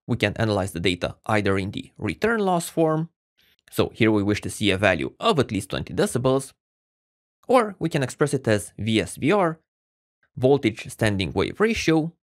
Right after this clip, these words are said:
and here the value should be as close as possible to one. Usually below one point two is acceptable. Now, my V N A does not support expressing the values as return loss, but we can get that by just adding an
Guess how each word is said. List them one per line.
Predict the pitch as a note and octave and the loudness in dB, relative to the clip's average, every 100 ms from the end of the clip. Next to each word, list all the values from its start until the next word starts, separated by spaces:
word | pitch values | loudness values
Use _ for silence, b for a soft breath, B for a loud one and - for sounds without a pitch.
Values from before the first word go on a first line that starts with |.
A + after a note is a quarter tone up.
| _ b b - | _ b b -6
and | C#3+ B2+ | -2 -2
here | - A#3+ F3 - _ - | 0 0 0 -6 _ -2
the | A#3+ | 0
value | A3+ G#3+ | 0 0
should | F#3+ F#3 | 0 -2
be | E3+ - _ - | -2 -6 _ -6
as | A#3 - | -4 0
close | C#3+ C3+ | 2 2
as | - | 2
possible | A2+ G#2+ F2 E2 | 0 0 -2 -2
to | E2+ | -2
one. | C2 - B2+ _ _ _ _ _ _ | -4 -6 -14 _ _ _ _ _ _
Usually | A#3+ A3 E3+ E3 - _ - | -2 2 2 2 -2 _ 0
below | A3+ F3+ | 2 4
one | C#3+ C#3 B2 | 4 4 2
point | G#2+ G#2+ | -2 0
two | G2 A2+ - | -2 -4 -2
is | A2+ F2 | -2 0
acceptable. | - - - - - - _ _ _ _ _ _ _ _ _ _ _ _ _ _ - | -4 -8 -6 -8 -8 -12 _ _ _ _ _ _ _ _ _ _ _ _ _ _ 0
Now, | A#2 - - | 0 0 -2
my | F#2 G#2 | -2 0
V | G#3 | 0
N | D3+ | 2
A | C#3+ A#2+ | 2 0
does | C2 - | -4 0
not | F3 - | -2 -2
support | - C3 - | 0 0 0
expressing | - - B2 B2+ F#2 | -8 -2 -2 -2 -6
the | |
values | F2 G2+ E2+ F2+ | 0 0 0 -4
as | D#2+ B1+ - | -4 -4 -6
return | - F2 A3+ A3 | -12 -2 0 2
loss, | C#3 C#3+ D3+ - _ _ _ | 0 -2 -4 -14 _ _ _
but | C3 B2 - | 0 0 0
we | A2+ | -4
can | - A#3+ E3+ | -2 -2 0
get | D#3 B2 | -2 0
that | B2+ C3 _ _ - | -2 -2 _ _ -2
by | G#2 G2 - | 0 0 -2
just | G3 A3+ F3+ | -2 0 0
adding | D#3+ D3 | 2 0
an | - | 0